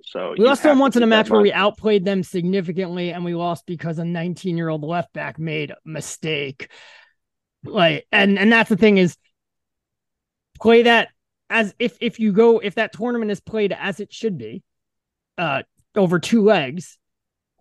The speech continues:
Speaker 2: do you not, I, I can't say for sure that United win that tournament, win that uh,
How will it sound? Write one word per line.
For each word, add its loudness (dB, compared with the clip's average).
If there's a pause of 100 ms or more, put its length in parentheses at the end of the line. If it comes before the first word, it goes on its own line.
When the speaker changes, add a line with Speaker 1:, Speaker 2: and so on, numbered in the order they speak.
(100)
Speaker 2:
do 2
you 4
not, 2
I, -2
I -2
can't -2
say -2
for -12
sure -6 (220)
that -4 (100)
United -4
win -4
that -6
tournament, -8 (120)
win 2
that -2 (380)
uh, -2